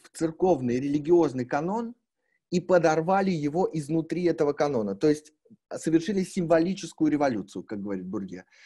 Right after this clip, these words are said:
То есть я бы сказал, что поэзия тождественна не религии, а поэзия тождественна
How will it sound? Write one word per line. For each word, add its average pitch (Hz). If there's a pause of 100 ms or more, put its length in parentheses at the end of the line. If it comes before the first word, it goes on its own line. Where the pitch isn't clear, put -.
(220)
То 165
есть 160 (400)
я 196
бы 208
сказал, 160
что 143 (220)
поэзия 160
тождественна 160
не 170
религии, 151 (180)
а 123
поэзия 180
тождественна 160